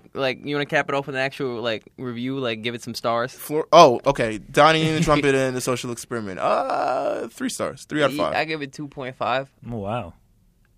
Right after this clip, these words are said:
Speaker 1: I mean, it's a solid project, but it's not something that has, like, super replay value for me.
Speaker 2: Nah, nah. I just, I, I think it's impressive more than
Speaker 1: I,
Speaker 2: anything.
Speaker 1: yeah, I think it's impressive, too, that he got the chance to
Speaker 2: Yeah,
Speaker 1: do all these things.
Speaker 2: I think it's more impressive than the actual, you know, project itself. Um, Florence and the Machine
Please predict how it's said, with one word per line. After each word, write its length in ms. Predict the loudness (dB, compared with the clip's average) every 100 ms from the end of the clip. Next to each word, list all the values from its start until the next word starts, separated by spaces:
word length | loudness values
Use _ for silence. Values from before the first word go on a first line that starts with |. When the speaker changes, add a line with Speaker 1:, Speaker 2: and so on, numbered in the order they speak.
| -6
Speaker 1:
I 100 | -4
mean, 160 | -4
it's 100 | -4
a 80 | -2
solid 320 | 2 2 4
project, 360 | 4 4 2 -2
but 120 | -2
it's 100 | -2
not 200 | -4 -4
something 260 | -6 -6 -4
that 100 | 0
has, 300 | 0 0 -4
like, 200 | -8 -10
super 360 | -10 -4 -2 0
replay 420 | 0 0 -2 -2
value 280 | 0 0 0
for 20 |
me. 60 | 4
Speaker 2:
Nah, 400 | 6 6 4 0 -8 _
nah. 380 | -4 2 2 0 0
I 120 | -2
just, 260 | -2 -4 0
I, 300 | 2 4 4
I 40 |
think 200 | 2 -4
it's 100 | -4
impressive 380 | -2 -2 -2 -6
more 140 | -6 0
than 60 |
Speaker 1:
I, 80 | 0
Speaker 2:
anything. 180 | 0 2
Speaker 1:
yeah, 120 | 4
I 20 |
think 160 | 2 0
it's 100 | -2
impressive, 400 | -2 -2 -4 -6
too, 160 | -6 -4
that 120 | -2
he 60 | -2
got 140 | -4
the 80 | -4
chance 220 | -8 -8
to 80 | 0
Speaker 2:
Yeah, 160 | 4 6
Speaker 1:
do 40 | 4
all 40 |
these 160 | 0 -10
things. 140 | -2
Speaker 2:
I 120 | 0
think 180 | 0 -2
it's 140 | -4 -2
more 160 | -2
impressive 440 | -2 -2 -2 -4 -6
than 140 | -6
the 80 | -4
actual, 600 | -4 -6 -8 -8 -10 -12
you 80 | -10
know, 160 | -8 -6
project 380 | -4 -4 -6
itself. 400 | -10 -8 -8 -6
Um, 400 | -4 -2 -2 -6 -10 -20 -20 -6
Florence 340 | 2 2 2
and 80 | -2
the 40 |
Machine 640 | -2 0 0 0 0 -2